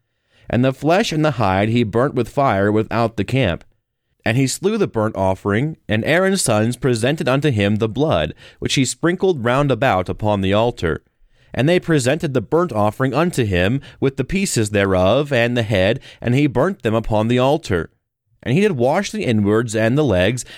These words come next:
and burnt them upon the burnt offering on the altar. And he brought the people's offering, and took the goat,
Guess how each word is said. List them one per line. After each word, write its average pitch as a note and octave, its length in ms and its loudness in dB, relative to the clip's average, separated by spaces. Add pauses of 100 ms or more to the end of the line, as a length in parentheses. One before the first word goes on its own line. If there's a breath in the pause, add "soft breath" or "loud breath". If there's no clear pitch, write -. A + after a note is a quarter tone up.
and A#2 200 0
burnt C#3 340 -2
them D#3+ 160 2
upon A2+ 300 -2
the G2+ 80 0
burnt B2 380 -2
offering A2 440 0
on G#2 200 0
the A2 120 0
altar. B2+ 540 -2 (600)
And B2 140 0
he D3+ 80 4
brought D3+ 340 0
the A3 80 -2
people's C3+ 420 0
offering, G2 580 0
and A#2 240 0
took F#3 280 -2
the C#3+ 100 -2
goat, A2+ 400 0